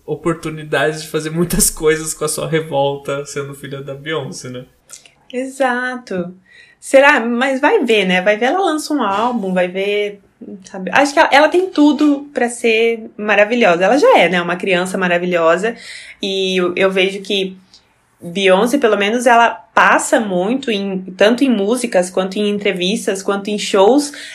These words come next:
Speaker 2: essa educação muito regrada que ela teve, né? O, o esforço da família, o apoio da família. Ela é uma pessoa muito família.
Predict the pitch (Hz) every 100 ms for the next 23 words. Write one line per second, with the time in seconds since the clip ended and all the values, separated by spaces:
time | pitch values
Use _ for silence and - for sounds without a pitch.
0 | - 196 202 - 269 277 240 269 381 -
1 | 277 285 247 240 269 359 277 220 175 226
2 | 226 185 180 180 - 170 185 233 196 165
3 | 165 180 190 185 180 180 185 - - 185
4 | 220 233 185 180 185 175 180 214 180 180
5 | 196 190 220 190 190 180 175 196 208 180
6 | 202 196 175 285 269 208 208 220 208 190
7 | 190 190 185 175 214